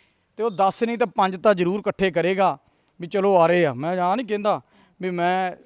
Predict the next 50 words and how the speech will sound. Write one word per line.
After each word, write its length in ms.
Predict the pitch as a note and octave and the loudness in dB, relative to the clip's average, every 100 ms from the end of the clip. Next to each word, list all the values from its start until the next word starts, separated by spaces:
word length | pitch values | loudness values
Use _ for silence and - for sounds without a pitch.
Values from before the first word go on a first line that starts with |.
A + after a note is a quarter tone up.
| _ _ | _ _
ਧੱਕੇ 280 | G#3 - F#3+ | -12 -4 0
ਨਾਲ 140 | F#3+ | 0
ਜਾਣਾ 260 | F#3 F3+ F#3+ | 0 0 0
ਜਾਂ 100 | F#3+ | 0
ਪਿਆਰ 380 | D#3 F3+ E3+ E3 | 0 4 4 4
ਨਾਲ 120 | F3 | -2
ਜਾਣਾ। 280 | D#3+ C#3+ C3 _ _ _ - | -2 -4 -8 _ _ _ 0
ਕਈ 120 | A3 | 2
ਵਾਰੀ 220 | A3 A3 | 4 2
ਕੀ 200 | A3 B3+ | 0 0
ਹੁੰਦਾ, 260 | A#3+ A3+ B3 | 0 4 2
ਮੈਨੂੰ 220 | A#3+ A#3+ | 2 -4
ਖੁਦ 240 | - C4 D4+ | 0 0 2
ਕੁਰਸੀਆਂ 500 | C4 - A#3+ A#3+ A#3 | -4 -4 0 2 2
ਤੇ 80 | |
ਟੈਂਟ 300 | A#3+ A#3 G#3 | 0 0 0
ਪਹੁੰਚਾਉਣਾ 400 | G#3 G#3+ A3 G#3+ | -2 -2 0 2
ਪੈਂਦਾ 300 | G#3 G3+ G3 | 0 0 0
ਵੀ 80 | B3 | 0
ਮੈਂ 160 | C4 A#3+ | -2 -2
ਟੈਂਟ 280 | A3 G3 F#3+ | -2 -4 -4
ਕੁਰਸੀਆਂ 380 | G3 - G3+ | -8 -4 -4
ਪਹੁੰਚਾਤੀਆਂ 640 | G3 F#3+ F3 E3 F#3 G3+ B3+ | -4 -4 -2 -2 -6 -4 -4
ਆ, 60 | C4 | -4
ਇੱਥੇ 280 | A3 G#3+ | -4 -2
ਜਰਾ 140 | G3+ G3 | 0 -2
ਪੰਡਾਲ 420 | G3 F3 F3 F3+ | -4 -4 -2 0
ਲਾ 140 | F#3 | -2
ਦਿਓ, 160 | E3 G#3 | -2 -6
ਮੈਂ 120 | A#3+ | -6
ਮੀਟਿੰਗ 340 | G#3 F3+ F3+ E3+ | -8 -8 -8 -8
ਕਰਨ 200 | E3 E3 | -10 -8
ਆ 100 | D#3+ | -10
ਰਿਹਾ 160 | F3+ | -10
ਆ। 280 | G#3 B3+ - - - _ _ | -8 -6 -6 -8 -20 _ _
ਤੇ 440 | B3+ B3+ C4 C4 - - - - | 4 6 6 4 -4 -20 -20 -2
ਉਹਦੇ 220 | C4 D4+ | 0 2
ਵਿੱਚ 220 | C4+ A#3+ | 0 0
ਕਈ 200 | A#3+ A#3+ | 0 0
ਵਾਰੀ 200 | B3 B3 | 2 0
ਇਨਸਾਨ 420 | A#3+ G#3+ G3+ G3+ G#3+ | 0 0 2 2 0
ਦੀ 100 | A3+ | -6
ਮਜਬੂਰੀ 500 | G#3+ F3 E3+ G3 A#3+ | -6 -8 -6 -4 0
ਹੋ 120 | A3 | 2
ਜਾਂਦੀ 320 | A3 G#3+ A3 | 0 -2 0
ਆ, 80 | A3 | 0
ਬੇਬਸੀ 540 | E3 F3+ G3+ G#3+ A#3 | 2 0 0 -4 -2
ਹੋ 120 | G#3+ | 0
ਜਾਂਦੀ 320 | G#3 G#3 G#3 | 0 -2 0
ਹੈ। 140 | G3+ | 0